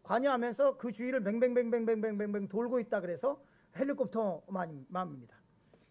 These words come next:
여기보다 또 하나 더 대단한 엄마가 있습니다. 그 엄마들이 뭐냐면 스노우플라우맘이라고 하는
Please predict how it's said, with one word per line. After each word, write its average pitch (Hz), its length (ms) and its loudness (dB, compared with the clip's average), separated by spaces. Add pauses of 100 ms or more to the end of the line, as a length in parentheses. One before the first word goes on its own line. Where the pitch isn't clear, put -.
(120)
여기보다 269 580 2
또 381 280 0
하나 277 320 2
더 196 160 0
대단한 226 640 0
엄마가 185 360 0
있습니다. - 400 -16 (440)
그 247 180 6
엄마들이 277 420 6
뭐냐면 240 540 4 (760)
스노우플라우맘이라고 247 1200 4
하는 160 360 -8